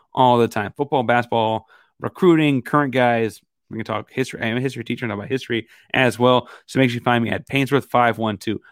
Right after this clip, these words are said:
I'll talk Cougs, Rockets, Astros, Texans, sneakers, whatever you like at Painsworth five one two. Uh, thank you so much for making us your first listen of the day. If you're looking for a second listen of the day,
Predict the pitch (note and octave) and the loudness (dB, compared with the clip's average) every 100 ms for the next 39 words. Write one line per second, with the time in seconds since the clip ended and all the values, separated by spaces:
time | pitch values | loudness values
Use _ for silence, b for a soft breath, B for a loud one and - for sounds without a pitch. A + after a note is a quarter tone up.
0 | - - B2+ A2+ - F3 D#3 B2+ G#2+ - | -12 -2 2 2 2 4 4 4 -2 -2
1 | C3 B2 A#2+ F2 - - _ _ _ _ | 0 2 0 -2 -6 -20 _ _ _ _
2 | - C#3+ C3+ - A#2 - B2+ - A2 - | -4 0 0 0 -2 0 -2 -4 -12 -10
3 | C#3 B2 G#2+ - _ - C#3 - C#3 C3 | -10 -8 -10 -12 _ -10 -10 -6 -6 -2
4 | C3 B2 - - A2 A2 A2+ G#2+ _ _ | 0 -2 -2 -6 -4 0 0 -2 _ _
5 | - A#2 - - C#3+ C3 C3 - A2 G#2+ | -4 -4 -4 -4 -4 -2 -4 -2 -2 -2
6 | G2+ - D#2 - B B - D3 C#3+ - | -8 -10 -12 -12 B B 0 2 2 2
7 | F#3 F#3 F#3+ F3 D#3+ E3 D#3+ D#3 - C#3 | 2 2 2 0 0 -2 0 -2 -2 0
8 | C#3 - C3+ - A#2 G#2+ A2 G#2+ C#3+ E3+ | 0 0 -4 -4 -8 -4 -2 -2 -2 -6
9 | _ _ - F#3+ F#3+ G3+ E3 - G3 F3+ | _ _ -2 0 2 2 0 -2 -4 0
10 | C#3 B2 B2 A2 G#2+ G#2 | 0 0 0 2 0 -2